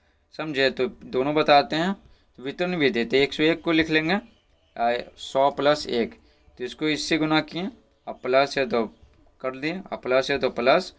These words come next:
और फिर क्या करेंगे, फिर इसको करेंगे, ठीक है। तो इसको किए तो इतना आ गया, और छः सौ अड़तीस को एक से, तो छः सौ अड़तीस, और दोनों को जोड़ दिए तो छः हज़ार, कितना आ गया, चौंसठ हज़ार चार सौ अड़तीस,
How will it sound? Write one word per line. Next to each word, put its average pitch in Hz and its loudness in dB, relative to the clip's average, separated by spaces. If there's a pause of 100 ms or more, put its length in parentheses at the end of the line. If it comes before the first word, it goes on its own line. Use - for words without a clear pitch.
(380)
और 120 -2
फिर 143 -6
क्या 160 2
करेंगे, 120 0
फिर 123 -4
इसको 123 -6
करेंगे, 101 -4 (680)
ठीक 135 -10
है। 151 -4
तो 147 -6
इसको 139 -4
किए 143 -2
तो 135 -2
इतना 139 0
आ 139 4
गया, 156 2 (280)
और 107 -2
छः 120 -6
सौ 127 0
अड़तीस 120 -2
को - -4
एक 131 0
से, 127 -4
तो 110 -8 (840)
छः 120 -18
सौ 117 -10
अड़तीस, 139 -4
और 117 0
दोनों 120 -2
को 147 -2 (360)
जोड़ 127 -2
दिए 123 -2
तो 113 -2
छः 139 0
हज़ार, 139 4 (680)
कितना 143 -2
आ 165 4
गया, 135 4
चौंसठ 127 0
हज़ार 156 4
चार 127 0
सौ 170 0
अड़तीस, 117 -2